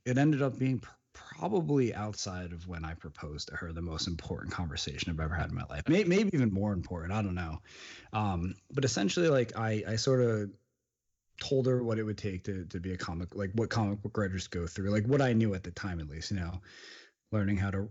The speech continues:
how to write for comics specifically, going out and networking, traveling for conventions, um, you know, like, what, what it would be to be, what it would be like to be a freelancer, and, like, the sort of pros and cons of that, like, you don't, you know,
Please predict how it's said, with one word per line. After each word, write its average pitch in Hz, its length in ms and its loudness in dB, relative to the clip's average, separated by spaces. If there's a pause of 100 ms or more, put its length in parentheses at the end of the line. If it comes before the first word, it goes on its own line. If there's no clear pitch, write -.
how 101 160 -2
to 87 80 0
write 87 260 0
for 78 140 -6
comics 98 640 0
specifically, 147 1120 4 (100)
going 101 300 -2
out 82 140 -4
and 104 180 4
networking, 113 880 2
traveling 95 480 0
for 92 140 -6
conventions, 87 1160 0
um, - 600 -6
you 104 80 2
know, 87 320 2
like, 90 400 -2 (720)
what, 101 200 4
what 95 220 4
it 87 100 -2
would 101 300 0
be 107 220 4
to 92 160 -4
be, 92 300 -2
what 123 140 6
it 117 60 6
would 113 100 4
be 113 80 4
like 101 200 0
to 104 80 -4
be 95 120 -2
a 78 60 -4
freelancer, 117 840 2
and, 104 100 4
like, 92 180 -2 (160)
the 87 100 -4
sort 104 180 0
of 90 80 -4
pros 90 240 -4
and 87 80 -2
cons 78 260 -4
of - 40 -14
that, 143 160 2
like, 113 140 0
you 104 40 -2
don't, 90 160 -4
you 104 100 -4
know, - 80 -6